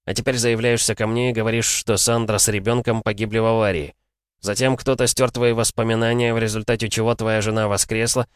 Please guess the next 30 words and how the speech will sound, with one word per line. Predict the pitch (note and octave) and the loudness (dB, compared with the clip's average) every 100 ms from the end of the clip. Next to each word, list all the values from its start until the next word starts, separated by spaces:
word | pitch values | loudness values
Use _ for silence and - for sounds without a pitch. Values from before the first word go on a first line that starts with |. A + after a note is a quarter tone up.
| _ _ | _ _
чему, | - A2 A2+ | -4 0 0
однако, | A2+ A#2 A2 A2+ | 0 0 0 0
нет | A#2 G2+ | 0 -2
доказательств, | A2 A#2+ A2 G#2+ G2+ F#2+ - | -2 0 0 0 -2 -6 -8
кроме | - G#2 G#2+ | -4 -2 0
размытой | G2 G#2+ A2+ G#2 | 0 0 -2 -2
фотографии | G#2 G2+ G2 G#2+ G#2+ | -2 -2 -2 -2 -4
какой-то | G#2+ G#2+ A2+ G#2+ | -4 -2 -2 0
блондинки | F#2+ G2 G2 F#2+ A#2+ A2 | 0 0 0 0 0 0
в | G2+ | -2
жёлтом | G2 G#2 G#2+ G#2 | 0 0 0 0
Вольво, | G#2 G#2+ G2+ E2+ - - | 0 0 0 -2 -8 -12
и | G2 | -8
тебе | F#2+ G#2+ | -2 0
нужен | A2+ G#2 G#2+ | 0 0 0
адрес | A2 G#2 F#2 | 0 0 0
владельца | F#2+ G2 G2 G#2+ A2+ | 0 0 0 -2 -2
в | G#2 | -2
дополнение | G#2 G#2 G2 G2+ G#2+ G#2+ | 0 0 0 0 -2 -2
к | G#2 | -2
его | G#2 G#2 | 0 0
номерному | G#2 G2 G#2 G#2+ | 0 0 0 0
знаку». | G#2+ G#2+ B2+ A2 E2+ _ _ _ _ _ _ - | 0 -2 -2 -4 -8 _ _ _ _ _ _ -14
«Би | - E2+ | -6 -4
кью | E2+ E2 E2+ G2 | -4 -2 0 0
тринадцать | F2+ E2+ E2+ F#2 F2 - | 0 2 2 0 -2 -2
семьдесят | - F2 F2 - E2+ | 0 0 0 -2 0
один», | F2 E2+ F2 - _ _ _ - | -2 -2 -6 -10 _ _ _ -4
кивнул | E2+ D#2 D#2 | -2 0 0
Марк. | D2+ D2+ - | 0 -2 -4